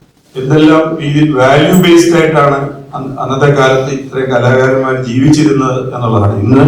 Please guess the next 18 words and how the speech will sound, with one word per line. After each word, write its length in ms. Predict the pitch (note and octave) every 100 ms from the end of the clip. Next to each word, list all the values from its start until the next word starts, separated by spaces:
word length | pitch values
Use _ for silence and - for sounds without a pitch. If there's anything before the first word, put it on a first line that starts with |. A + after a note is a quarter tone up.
| D3+ - - - -
നമ്മൾ 160 | - C#3+
തിരിച്ചാലോചിക്കുമ്പോൾ 960 | C#3+ C#3+ E3+ D3 C#3+ C#3 C3 A#2 A#2+ - - - -
ഇതൊരു 280 | C#3 C#3+ D3+
സെലിബ്രിറ്റി 540 | D3 C#3+ D3+ D#3 D#3
സ്റ്റാറ്റസും 720 | D#3 D3 C#3+ C#3+ - E3+ E3 - - _ _
അത് 200 | C#3+ C#3+
കിട്ട-, 180 | D3+ D3
അതിന് 280 | C#3 D3 D3
കിട്ടുന്ന 260 | D3 D3
പണവും 760 | C#3+ C3 B2+ C#3 D3+ D#3 - - - - -
ആ 160 | C3+ C3+
സെലിബ്രിറ്റി 460 | C#3+ D3 D3+ D3
സ്റ്റാറ്റസിന്റെ 680 | D3+ - C#3+ - D3+ D3+ C#3+
മറ്റ് 520 | C#3+ C#3 D3+ C#3+ -
സുഖങ്ങളും 560 | - A#2+ C#3 D3 D3 C#3+
മാത്രം 340 | B2+ B2+ A#2
ആഗ്രഹിക്കുന്ന 680 | C3+ B2+ C3 C3+ C3+ C#3 C3
തരത്തിൽ 480 | A#2+ A#2+ D3 -